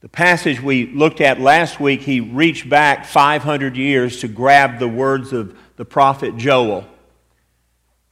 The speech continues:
and how powerful they were. And now he's reaching back a thousand years.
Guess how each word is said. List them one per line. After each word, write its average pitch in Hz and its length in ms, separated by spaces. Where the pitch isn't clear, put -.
and 107 100
how 131 140
powerful 147 680
they 127 160
were. 127 320
And 120 160
now 160 240
he's 135 160
reaching 135 460
back 123 420
a 127 40
thousand 139 720
years. 104 600